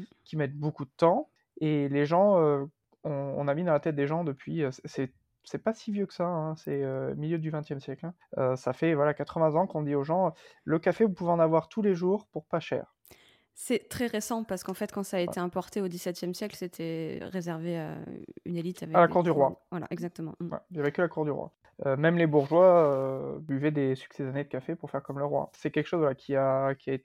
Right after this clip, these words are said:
Speaker 1: qui a été présenté de manière mainstream, euh, on va dire, pour, à peu près pour que les gens se situent après la Seconde Guerre mondiale.
Speaker 2: Mhm.
Speaker 1: D'ailleurs, il y a eu beaucoup de, de, bah, il y a eu beaucoup de, d'avancées technologiques sur le café, dont la, la lyophilisation, euh, euh, pour la guerre, hein, notamment.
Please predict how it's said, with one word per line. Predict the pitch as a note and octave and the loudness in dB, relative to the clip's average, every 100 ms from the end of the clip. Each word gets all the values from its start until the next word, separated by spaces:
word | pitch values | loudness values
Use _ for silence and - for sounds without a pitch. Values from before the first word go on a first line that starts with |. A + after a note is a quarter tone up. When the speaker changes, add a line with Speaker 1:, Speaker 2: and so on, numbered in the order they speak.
| - - - _ | -14 -20 -20 _
Speaker 1:
qui | - | -6
a | |
été | C#3 | -2
présenté | D3+ D#3+ D#3 E3+ | 0 2 0 0
de | D#3 | 0
manière | D3+ C#3+ | 2 2
mainstream, | D3+ D#3+ - - E3+ D#3 | 2 -2 -4 -4 -2 0
euh, | C3 C3 C3 | 0 0 -2
on | C3 | -2
va | C3+ | 0
dire, | C#3 D3+ _ | 0 -2 _
pour, | D3 C3+ - C#3 | -6 -4 0 0
à | C3+ | 2
peu | D3+ | -2
près | - D#3 | 2 2
pour | C#3+ C3+ | 2 -10
que | - | -6
les | C#3+ | -4
gens | D3 | -4
se | - | -6
situent | D#3 D#3 D3+ | -8 -2 -2
après | - D3 | -2 -6
la | |
Seconde | - C3 | -6 -8
Guerre | C3 C3 | -8 -6
mondiale. | C#3+ F3+ G3+ - | -4 -4 -6 -10
Speaker 2:
Mhm. | F3+ A3 - _ _ _ - | -10 -10 -16 _ _ _ 0
Speaker 1:
D'ailleurs, | D3+ F3+ | 4 4
il | |
y | D#3 | 2
a | |
eu | |
beaucoup | C#3+ D3+ F3 | 0 -2 -4
de, | C#3+ C3+ | -4 -4
de, | C#3 C3 C3 - D#3 | -6 -8 -8 -10 -6
bah, | D3+ | -4
il | |
y | C#3+ | -2
a | |
eu | |
beaucoup | C3+ C#3+ D#3+ | -2 -4 -4
de, | C#3 C3 | -4 -2
d'avancées | C#3 C3+ C#3+ D#3+ | 2 2 0 -4
technologiques | D3+ D#3 D3 D3+ - | -4 -4 -6 -6 -8
sur | C#3+ | -8
le | C#3 | -4
café, | D3 - D#3+ | -4 -2 -4
dont | C#3+ C#3 | -4 -4
la, | B2+ B2+ B2 C3+ | -4 -4 -6 -6
la | C3+ | -4
lyophilisation, | C#3 - C#3+ C#3 C#3 - D3+ C#3+ C3 - C#3+ - _ - | -4 -6 -8 -6 -6 -6 -8 -8 -8 -10 -16 -20 _ -12
euh, | C3+ | -12
euh, | - | -8
pour | D3 | -4
la | C#3 | 0
guerre, | D#3+ G#3 | 0 0
hein, | G#3+ - | -2 -6
notamment. | D3+ D3+ C#3+ | -6 -4 -4